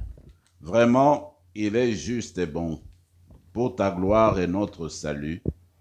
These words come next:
de t'offrir notre action de grâce toujours et en tout lieu.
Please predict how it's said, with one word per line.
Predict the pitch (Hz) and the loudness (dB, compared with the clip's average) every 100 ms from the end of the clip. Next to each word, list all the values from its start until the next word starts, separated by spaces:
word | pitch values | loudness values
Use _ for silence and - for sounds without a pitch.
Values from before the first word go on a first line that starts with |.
| _ _ - | _ _ -4
de | 98 | -4
t'offrir | - 110 104 - 127 143 139 | -2 -2 -2 -4 0 4 4
notre | 113 107 110 | 2 0 -2
action | 98 95 113 127 | -6 -6 -6 -4
de | 95 | -2
grâce | 90 82 104 113 - 87 78 _ | -4 -2 0 -2 -4 -8 -10 _
toujours | 165 170 156 113 107 147 139 101 | -4 -2 -2 -4 -4 -2 -2 -2
et | 101 | -2
en | 95 90 | -2 -2
tout | - 98 | -6 -6
lieu. | 80 71 62 | -4 -6 -8